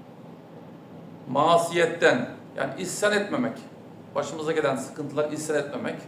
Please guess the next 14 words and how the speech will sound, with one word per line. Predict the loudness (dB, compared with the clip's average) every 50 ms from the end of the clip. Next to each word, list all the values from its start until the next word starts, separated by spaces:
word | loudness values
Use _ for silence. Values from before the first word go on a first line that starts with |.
| -10 -8
Üç, | -8 -8 -8 -10 -12 -14 -16 -18 -18 -14 -10
musibete | -8 -8 -6 -4 -2 0 0 0 0 0
karşı | 0 0 -2 -2 -4
sabır. | -6 -8 -8 -8 -10 -16 -18 -18 -20 -20 -20 -20 -20 -20 -20 -20 -20 -20 -20 -20 -20 -20 -20 -20 -20 -20 -20 -20 -20 -20 -20 -20 -20 -20 -18 -18 -18 -18 -18 -20 -20 -20 -18 -18 -18 -20 -20 -20 -20 -20 -18 -18 -18 -18 -18 -18 -18 -18 -18 -4 4 6
Aklın | 8 8 8 6 4 4 6 6 8
varsa | 8 8 8 8 6 4 4 2
şu | 0 -4 -6
üçüncü | -8 -8 -8 -8 -8 -8 -6 -4 -6 -6
ikazdaki | -6 -4 -6 -6 -2 2 2 2 2 2 0 -2 -2 -4 -6 -2
temsilde | 0 0 2 0 -2 -6 -8 -6 -6 -6
görünen | -4 -2 -2 0 0 2 0 0 -2 -4 -6 -8
hakikati | -8 -8 -10 -10 -6 -4 -4 -2 -2 -2 0 0
rehber | 0 0 0 2 4 4 6 4 4
tut. | 0 -2 -2